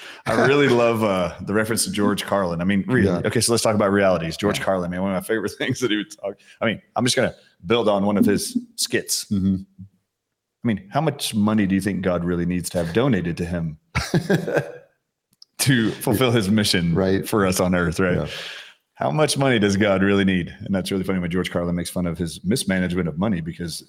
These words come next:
Speaker 1: it appears that it doesn't matter how much money we give the churches to God. <laughs>
Speaker 2: Yeah.
Speaker 1: He
Speaker 2: But
Speaker 1: still hasn't fulfilled the <laughs> mission or intention of
Speaker 2: Send
Speaker 1: human
Speaker 2: more.
Speaker 1: beings around the world. He has a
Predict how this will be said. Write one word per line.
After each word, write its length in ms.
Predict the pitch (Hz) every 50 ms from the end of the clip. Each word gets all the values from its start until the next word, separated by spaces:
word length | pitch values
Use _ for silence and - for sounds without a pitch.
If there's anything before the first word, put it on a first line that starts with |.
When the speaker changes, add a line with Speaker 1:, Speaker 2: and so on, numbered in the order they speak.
| - _
Speaker 1:
it 80 | -
appears 400 | 85 - - 117 123 113 92 - 85
that 120 | 170 190 - _
it 200 | - 87 87 95
doesn't 200 | - - 117 104
matter 160 | 101 95 82
how 240 | 78 - - - 120
much 220 | 151 123 - - -
money 180 | 92 90 85
we 120 | 82 85 82
give 300 | 78 92 92 85 78 78
the 100 | 80 78
churches 480 | - - 107 104 - 87 82 - - _
to 100 | - -
God. 420 | 82 73 - 85 98 104 - - - _ _
<laughs> 120 | - - -
Speaker 2:
Yeah. 200 | 85 - 82 80 - - _ _ _ _
Speaker 1:
He 80 | _ 90
Speaker 2:
But 80 | 90 -
Speaker 1:
still 280 | - - - 139 117
hasn't 420 | 95 - 98 113 107 - 95 92 - _ _ _ - _
fulfilled 400 | - - 92 - 104 113 101 92
the 80 | 95 90
<laughs> 140 | 123 131 -
mission 380 | - - - 156 139 135 135 131
or 140 | 113 104
intention 460 | 104 104 - - 120 113 - 113 110 107
of 260 | 98 95 98 101 -
Speaker 2:
Send 200 | - 104 110 139
Speaker 1:
human 140 | 143 147 131 113
Speaker 2:
more. 20 | 104
Speaker 1:
beings 200 | 107 113 113 101
around 140 | 107 107 104
the 40 | 107
world. 180 | 110 101 - - - - - - - - - - - _
He 120 | - 117 101
has 200 | - 98 90 85
a 180 | 85 76 76